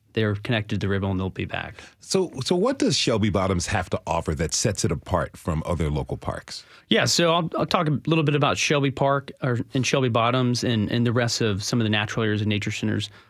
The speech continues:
Speaker 1: Uh, Shelby Bottoms is quite close to the city. It's three miles from downtown Nashville, so we're quite close. I know you guys want to talk about potentially, um, public transit in regards to, uh, different natural areas and nature centers,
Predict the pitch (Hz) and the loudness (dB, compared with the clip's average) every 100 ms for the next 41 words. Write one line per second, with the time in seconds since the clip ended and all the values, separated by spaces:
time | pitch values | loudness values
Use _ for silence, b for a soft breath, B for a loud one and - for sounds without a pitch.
0 | B 117 117 180 170 127 135 156 120 113 | B -2 2 2 2 2 2 2 0 -2
1 | - 131 120 - 123 - 110 - 123 135 | 0 0 0 0 -2 0 -2 -2 -2 -2
2 | 131 - 127 120 113 107 - 117 107 101 | -4 -4 -2 0 0 0 -2 0 0 0
3 | - 123 113 110 117 104 104 123 139 139 | 0 0 0 0 0 0 0 -2 -2 -2
4 | - 117 107 101 120 110 - B B B | -2 -2 -2 -2 0 0 -2 B B B
5 | - 131 139 - 120 117 113 107 110 104 | -2 0 0 0 0 2 2 2 2 0
6 | 101 107 - 101 87 - - 110 113 104 | 0 -4 -2 -2 -2 -4 -4 -2 -2 0
7 | 95 101 b b b - 101 92 - - | 0 -4 b b b -6 -4 -2 -4 -6
8 | - 110 - 123 117 110 101 120 110 101 | -4 -4 -2 0 2 2 0 2 0 2
9 | 113 107 - - 117 104 98 B B B | 0 0 -2 -2 0 0 -2 B B B
10 | _ 104 95 - - 135 120 - 117 107 | _ -6 -6 -6 -14 -8 -4 -2 0 0
11 | - 110 107 104 101 101 110 113 107 101 | -2 -2 0 0 -2 -2 -4 0 0 -2